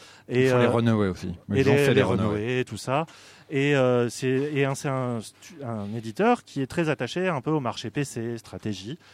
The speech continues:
Speaker 1: et notamment l'adaptation de jeux de plateau, euh, parce qu'ils ont passé une espèce de partenariat avec, euh, merde, Warhammer, donc c'est Games Workshop, euh, avec Blood Bowl, qui pareil a été un succès à plus de deux millions d'exemplaires.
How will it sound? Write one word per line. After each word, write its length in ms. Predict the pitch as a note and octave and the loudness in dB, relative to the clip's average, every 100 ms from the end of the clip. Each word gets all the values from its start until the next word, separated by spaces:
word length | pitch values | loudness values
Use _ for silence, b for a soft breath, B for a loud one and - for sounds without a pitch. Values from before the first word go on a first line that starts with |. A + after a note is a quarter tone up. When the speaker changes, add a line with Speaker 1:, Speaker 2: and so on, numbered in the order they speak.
| B B - | B B -6
Speaker 1:
et 120 | D3 | 0
notamment 600 | D3 C3+ B2 D#3 G#3 G#3+ | 2 4 4 6 6 4
l'adaptation 880 | C#3+ C3 A#2+ C3 A#2+ - F#3+ A3+ A3 B2 | 4 2 2 0 -4 -2 -2 0 -4 0
de 140 | D#3 | 2
jeux 160 | C#3 C3+ | 2 -2
de 40 | |
plateau, 460 | - A2 - D3+ G3+ B B B B - | -4 -8 -8 -10 -12 B B B B -4
euh, 800 | A2 G#2+ G#2+ G#2 G2+ G2+ G2 G2 | 0 2 2 2 0 0 -2 -6
parce 200 | A2 G2 | -8 -6
qu'ils 320 | B2+ B2+ G#2+ | -2 -2 -2
ont 240 | A2 G#2 A2 | -6 -10 -6
passé 320 | B2+ - D3 | -6 -4 -4
une 220 | C#3 A#2+ | -2 -4
espèce 260 | G#2+ - G#2 | -6 -8 -6
de 120 | G#2 | -6
partenariat 540 | F2+ A#2 C3+ B2+ B2+ | -4 -4 -4 -4 -2
avec, 280 | B2+ A#2 - | -2 -4 -6
euh, 320 | F2+ F2 E2+ E2 E2 D#2+ - - B B B B - | -10 -10 -12 -14 -16 -20 -20 -20 B B B B -14
merde, 180 | F#2+ F#2 | -10 -8
Warhammer, 440 | F#2 F#2+ A2 A2+ G2+ | -6 -6 -2 -4 -4
donc 160 | F#2+ | -6
c'est 140 | - G#2 | -6 -4
Games 160 | A#2+ G2 | -4 -6
Workshop, 300 | G2+ - G3+ - B B B | -4 2 2 0 B B B
euh, 340 | A#2+ A2+ A2+ G#2 | -4 0 0 -2
avec 180 | G#2+ A#2 | -4 0
Blood 220 | C3+ B2 | 2 4
Bowl, 340 | C#3 B3 A#3+ A#2 | 8 8 6 2
qui 140 | A#2 | -4
pareil 300 | A2+ A2+ C3 | -4 0 0
a 40 | |
été 160 | G#2+ A2+ | 0 -4
un 80 | G2+ | -6
succès 420 | - G2+ - B2+ | -8 -10 -4 -2
à 120 | G#2 | -2
plus 160 | F2+ A2+ | -4 -10
de 60 | |
deux 100 | G#2 | -6
millions 240 | G#2+ A2 A2 | -4 -4 -6
d'exemplaires. 580 | G2 F#2+ F#2+ D3+ G3+ | -8 -10 -6 -2 0